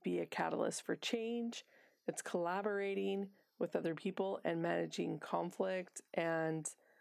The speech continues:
being able to deal with all types of groups of people in the face of stress and conflict.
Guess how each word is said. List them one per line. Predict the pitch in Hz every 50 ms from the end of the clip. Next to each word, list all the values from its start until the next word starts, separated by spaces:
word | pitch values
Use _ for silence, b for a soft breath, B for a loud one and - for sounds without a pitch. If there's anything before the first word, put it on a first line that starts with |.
| b b b b b b b b -
being | 202 190 185 - - -
able | 170 170 165 175 175 175 175 165 - - - - -
to | 180 175 170 170 170 165 165 165 160 156 - _ _ _ _ _ _ _ _ _ _ _ _ _ _ _ _ _ -
deal | 202 185 185 185 180
with | 180 175 - - -
all | 175 175 180
types | 175 - - 196 - - 202 - -
of | 170 156 - - -
groups | - - 170 170 202 214 - -
of | 190 - - -
people | - - 160 151 - 214 233 277 311 330 320 _ b b b b b b b b b b _ -
in | 185 180 175 175 170 165 165 160
the | 160
face | 156 - 165 156 147 - -
of | 147 -
stress | - - - - 247 247 240 240 240 - -
and | - - 165 156
conflict. | - 214 214 220 220 - 247 233 226 220 226